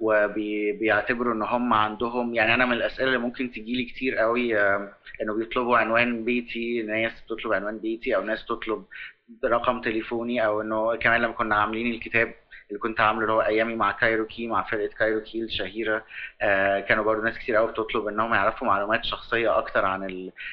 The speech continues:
الفرقة، ويعني وده يمكن، آه، طبيعي إن هما بيحسوا بإنه بما إنه زي ما حضرتك قلتي ال-،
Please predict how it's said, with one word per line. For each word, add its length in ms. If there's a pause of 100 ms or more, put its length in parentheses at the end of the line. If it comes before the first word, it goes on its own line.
(140)
الفرقة، 680
ويعني 720
وده 180
يمكن، 520 (540)
آه، 200 (240)
طبيعي 440
إن 100
هما 200
بيحسوا 560
بإنه 460
بما 360
إنه 460
زي 180
ما 120
حضرتك 400
قلتي 320
ال-، 220